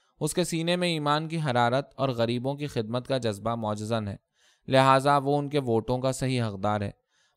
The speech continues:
मुकर्रिरीन को दीगर मुराद के अलावा नकद रकमें भी मिली थीं। खान बहादुर को अवाम का नुमाइंदा साबित करने के लिए उन्होंने फसाहत और बलागत के वो, वो जौहर दिखाए कि खान बहादुर के पैसे वसूल हो गए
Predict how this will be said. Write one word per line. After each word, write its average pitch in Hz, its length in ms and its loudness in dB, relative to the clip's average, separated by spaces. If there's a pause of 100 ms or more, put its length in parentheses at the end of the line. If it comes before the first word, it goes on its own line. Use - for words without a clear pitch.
मुकर्रिरीन 160 580 4
को 185 120 0
दीगर 143 360 0
मुराद 131 500 4
के 143 60 -2
अलावा 113 520 2
नकद 135 340 -2
रकमें 131 400 -2
भी 139 120 -2
मिली 117 260 -2
थीं। 113 220 -8 (500)
खान 165 280 4
बहादुर 165 380 2
को 175 120 0
अवाम 131 380 4
का 147 100 0
नुमाइंदा 120 460 0
साबित 110 380 -2
करने 110 300 -4
के 131 100 -4
लिए 139 140 0
उन्होंने 127 380 -4
फसाहत 113 600 -2
और 143 80 0
बलागत 113 480 -2
के 139 100 -6
वो, 104 260 -4
वो 135 200 0
जौहर 123 320 0
दिखाए 110 360 -2 (460)
कि 160 80 0
खान 156 260 2
बहादुर 147 300 4
के 175 120 -2
पैसे 131 340 0
वसूल 117 360 -4
हो 104 80 -2
गए 104 180 -6